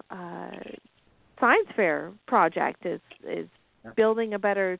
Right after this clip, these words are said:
Speaker 1: chicken water or even feeder. But, um, there you go. There's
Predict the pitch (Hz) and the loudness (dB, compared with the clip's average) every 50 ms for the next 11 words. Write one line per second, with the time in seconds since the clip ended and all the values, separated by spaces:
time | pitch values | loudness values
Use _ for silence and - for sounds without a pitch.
0 | _ - 370 403 - 277 208 185 160 160 156 156 156 156 151 - - - - - | _ -6 -6 -4 -4 -4 -6 -6 -6 -6 -4 -4 -4 -6 -6 -8 -10 -10 -12 -14
1 | - - 170 170 156 147 151 151 _ _ _ _ - - - - _ _ _ - | -10 -6 -4 -4 -4 -4 -6 -10 _ _ _ _ -20 -20 -20 -20 _ _ _ -16
2 | 139 165 208 226 190 156 - - 247 240 175 156 147 - - 165 160 147 - _ | -14 -12 -10 -12 -12 -14 -10 -8 -8 -6 -4 -6 -6 -4 -2 0 0 0 0 _
3 | - - - - - - _ - 190 208 190 175 170 165 156 156 156 _ _ _ | -14 -20 -20 -20 -20 -20 _ -10 -8 -6 -6 -6 -8 -10 -12 -14 -20 _ _ _
4 | _ _ _ _ _ _ _ _ _ _ _ _ _ _ _ _ - 214 240 262 | _ _ _ _ _ _ _ _ _ _ _ _ _ _ _ _ -4 2 4 4
5 | 294 339 330 320 254 285 262 214 185 208 226 262 | 6 4 4 2 2 4 4 4 4 4 2 2